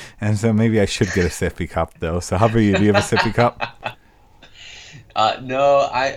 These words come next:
Speaker 2: I don't drink my coffee out of a sippy cup. I prefer drinking out of a mug, but then, like, in the mornings when I drink it, and then I, I have a second cup, I'll have to put it into a travel mug, which I don't, I really don't like drinking it out of the travel mug that much. It does keep it hot,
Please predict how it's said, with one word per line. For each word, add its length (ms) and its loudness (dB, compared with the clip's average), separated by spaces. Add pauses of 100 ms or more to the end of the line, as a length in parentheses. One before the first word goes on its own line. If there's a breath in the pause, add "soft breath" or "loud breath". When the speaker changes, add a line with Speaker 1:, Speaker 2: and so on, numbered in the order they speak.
(100)
Speaker 2:
I 20 -2
don't 180 -6
drink 220 -10
my 100 -8
coffee 300 -4
out 80 -4
of 40 -12
a 40 -12
sippy 280 -14
cup. 220 -6 (340 loud breath)
I 200 2
prefer 640 -6
drinking 380 -8
out 160 0
of 80 -8
a 80 -10
mug, 400 -2
but 140 -14
then, 200 -10
like, 140 -10
in 80 -12
the 60 -12
mornings 500 -8
when 80 -4
I 100 -2
drink 260 -8
it, 200 -4 (340 loud breath)
and 160 -2
then 100 -2
I, 200 2
I 140 2
have 440 0
a 80 -10
second 400 -6
cup, 380 0 (360 loud breath)
I'll 120 0
have 220 -4
to 60 -14
put 200 -8
it 80 -2
into 160 -12
a 60 -12
travel 440 -6
mug, 200 -8
which 160 -10
I 60 -6
don't, 380 -2 (100)
I 60 -2
really 360 -2
don't 280 -4
like 180 -6
drinking 380 -8
it 260 -4
out 160 2
of 60 -6
the 60 -10
travel 280 0
mug 200 -8
that 140 -8
much. 260 -8
It 80 -8
does 160 0
keep 160 -6
it 80 -10
hot, 520 -6